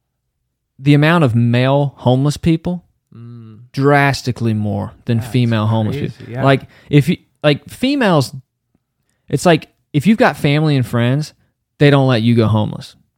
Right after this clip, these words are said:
Speaker 2: Yeah.
Speaker 1: You know what I mean?
Speaker 2: Yeah, for
Speaker 1: But if
Speaker 2: sure.
Speaker 1: you're a guy, well,
Speaker 2: Take
Speaker 1: he,
Speaker 2: care,
Speaker 1: hey,
Speaker 2: take care
Speaker 1: he's
Speaker 2: of
Speaker 1: a
Speaker 2: it.
Speaker 1: man. He's got, yeah, he's
Speaker 2: Yeah.
Speaker 1: gotta man up,
Speaker 2: Make better
Speaker 1: get his shit
Speaker 2: decisions.
Speaker 1: together.
Speaker 2: Right.
Speaker 1: You know, it's like,
Speaker 2: Yeah.
Speaker 1: damn.
Speaker 2: Right.
Speaker 1: It, it's tough. It's tough on men.
Speaker 2: Mm, I agree.
Speaker 1: But,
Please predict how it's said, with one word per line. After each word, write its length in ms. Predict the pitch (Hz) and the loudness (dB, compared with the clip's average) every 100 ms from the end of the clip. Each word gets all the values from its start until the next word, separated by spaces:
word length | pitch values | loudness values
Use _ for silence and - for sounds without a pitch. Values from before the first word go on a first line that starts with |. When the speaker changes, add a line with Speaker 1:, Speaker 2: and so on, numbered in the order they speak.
| _ _ | _ _
Speaker 2:
Yeah. 260 | 127 117 113 | -10 -8 0
Speaker 1:
You 100 | 131 | 2
know 100 | 135 | 4
what 60 | |
I 40 | 135 | 2
mean? 260 | 139 143 143 | 2 0 -6
Speaker 2:
Yeah, 240 | - 117 | -12 -12
for 160 | 113 120 110 | -10 -14 -2
Speaker 1:
But 120 | 139 | 0
if 60 | |
Speaker 2:
sure. 80 | 151 | 2
Speaker 1:
you're 80 | 175 | 2
a 60 | 143 | 4
guy, 500 | 135 143 160 175 170 _ _ _ _ _ _ _ _ _ | 2 2 2 -2 -6 _ _ _ _ _ _ _ _ _
well, 100 | - | -6
Speaker 2:
Take 60 | 120 | -4
Speaker 1:
he, 40 | |
Speaker 2:
care, 80 | 117 202 | -2 0
Speaker 1:
hey, 220 | 190 104 _ _ | -2 -6 _ _
Speaker 2:
take 160 | _ 110 | _ -10
care 100 | - | 0
Speaker 1:
he's 140 | 143 | 2
Speaker 2:
of 60 | 156 | 4
Speaker 1:
a 20 | |
Speaker 2:
it. 20 | |
Speaker 1:
man. 260 | 165 226 156 | 2 0 0
He's 160 | 123 143 | -2 -2
got, 160 | 170 | -4
yeah, 180 | 135 190 | -4 -6
he's 180 | 113 120 | -6 -4
Speaker 2:
Yeah. 60 | |
Speaker 1:
gotta 220 | 143 139 123 | -2 -2 -2
man 280 | 131 151 175 | -2 0 2
up, 180 | 190 214 | 0 -2
Speaker 2:
Make 220 | 117 120 | -8 -10
better 240 | 131 131 131 | -8 -6 -2
Speaker 1:
get 180 | 135 | 2
his 100 | 165 | 2
shit 180 | 131 185 | 2 -2
Speaker 2:
decisions. 40 | 123 | -2
Speaker 1:
together. 460 | 180 196 196 208 _ | 0 0 0 -4 _
Speaker 2:
Right. 320 | 120 123 120 - _ | -8 -8 -8 -16 _
Speaker 1:
You 160 | 131 | -2
know, 220 | 127 147 165 | 0 0 -2
it's 140 | - | 0
like, 300 | 135 127 123 | 0 0 -2
Speaker 2:
Yeah. 80 | 127 | -8
Speaker 1:
damn. 360 | 139 117 101 - - _ - | -6 -8 -10 -14 -20 _ -10
Speaker 2:
Right. 360 | 120 127 120 | -6 -6 -8
Speaker 1:
It, 180 | - 131 | -4 -2
it's 280 | 147 165 - | 0 -2 -4
tough. 400 | - 185 160 - | -2 0 0 -4
It's 100 | - | -10
tough 220 | - 180 | -4 -2
on 160 | 170 131 | 0 -2
men. 240 | 139 123 131 _ | -2 -4 -10 _
Speaker 2:
Mm, 220 | 156 160 120 _ - - | -6 -4 -4 _ -20 -12
I 140 | 127 | -10
agree. 240 | 131 139 | -6 -4
Speaker 1:
But, 280 | 110 110 107 | 0 0 -2